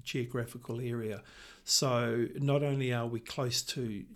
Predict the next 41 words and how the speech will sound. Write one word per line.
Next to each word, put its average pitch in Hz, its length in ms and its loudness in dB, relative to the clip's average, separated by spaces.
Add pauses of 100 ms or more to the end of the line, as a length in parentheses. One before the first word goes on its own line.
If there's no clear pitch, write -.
(100)
to 120 260 -2
Auckland, 135 600 0
and, 107 280 -6
you 131 140 -4
know, 120 100 -2
we've 113 220 -4
got - 320 -4 (420)
two-thirds 127 520 -2
of 123 120 -2
New 120 120 -2
Zealand's 123 520 0
population 123 880 -4
living, 123 400 -2
you - 80 -4
know, 127 320 -2
uh, 131 220 -4
Taupo 131 380 -4
North. 143 400 -4 (500)
Um, 123 600 -2 (120)
we 139 160 6
have 135 320 0 (100)
one 143 260 0
and 135 120 0
a - 20 -2
half 123 300 -2
million 131 400 0
people 143 580 -4 (160)
that - 220 -4
live 135 360 -2
within 123 420 -2
less 131 200 0
than 123 120 -4
an 120 120 -2
hour 123 160 -2
and 120 100 -2
a - 40 -12
half's 113 280 -6
drive 120 420 -4
of 113 120 -10
Hamilton 117 420 -8
Airport. 120 420 -8